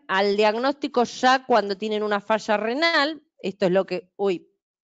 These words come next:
esto es lo que queríamos poner acá, l-, más del cincuenta por ciento llegan con una falla renal, algunos con diálisis, y este es el problema de lo que tenemos que tratar de disminuir con estos nuevos marcadores.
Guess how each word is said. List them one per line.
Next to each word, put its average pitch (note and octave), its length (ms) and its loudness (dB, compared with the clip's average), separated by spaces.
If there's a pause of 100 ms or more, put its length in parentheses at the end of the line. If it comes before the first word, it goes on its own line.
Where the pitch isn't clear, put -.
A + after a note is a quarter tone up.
(760)
esto G3 200 -4
es G#3+ 40 4
lo G#3 80 4
que G3 140 -2
queríamos G3 280 -2
poner G#3 220 -4
acá, D4 340 2
l-, G3+ 220 0
más C#4+ 300 0
del A#3 160 -2
cincuenta A3 400 0
por G#3 120 0
ciento A#3 300 0
llegan A#3 460 0
con G#3+ 140 0
una G#3+ 180 0
falla G#3+ 320 -2
renal, A3+ 280 0
algunos G3 360 0
con A3 160 -4
diálisis, A#3 420 -2 (300)
y E4 180 -2
este F#4+ 280 0
es E4+ 60 2
el C4 80 -4
problema C#4+ 360 -2
de C4+ 80 0
lo A#3+ 100 0
que A#3 80 -4
tenemos B3 300 -8
que A#3 100 -4
tratar C4+ 540 4
de A#3+ 160 0
disminuir A#3+ 760 2
con A3 200 -2
estos G#3+ 240 -4
nuevos G3 400 -2
marcadores. D#3 580 -6